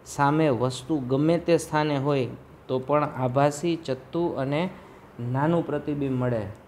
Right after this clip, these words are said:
અને વિશાળ દ્રષ્ટિ ક્ષેત્રને આવરી લે છે. એટલે બહુ પાછળના, ટૂંકમાં આપણી કારની અરીસાની પાછળ બહુ મોટો એરિયા છે એ cover કરી લે છે. આથી driver છે એ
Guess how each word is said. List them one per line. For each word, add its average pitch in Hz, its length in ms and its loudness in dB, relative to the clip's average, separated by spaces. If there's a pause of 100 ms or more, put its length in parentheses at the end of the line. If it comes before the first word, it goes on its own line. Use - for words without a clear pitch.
(1080)
અને 143 240 0 (600)
વિશાળ 175 440 4
દ્રષ્ટિ 160 460 2
ક્ષેત્રને 147 600 -2
આવરી 147 460 4
લે 131 160 4
છે. 127 220 -6
એટલે 123 180 -2
બહુ 147 140 2 (200)
પાછળના, 147 600 -2
ટૂંકમાં 147 360 -4
આપણી 151 300 -2
કારની 147 420 4 (400)
અરીસાની 151 480 0
પાછળ 139 320 -2
બહુ 143 200 2
મોટો 139 400 0
એરિયા 143 420 2
છે 143 100 -4
એ 135 200 -2
cover 139 260 0
કરી 131 320 0
લે 113 100 0
છે. 110 180 -4
આથી 143 400 -2 (640)
driver 143 440 6
છે 151 160 -4 (120)
એ 135 40 -2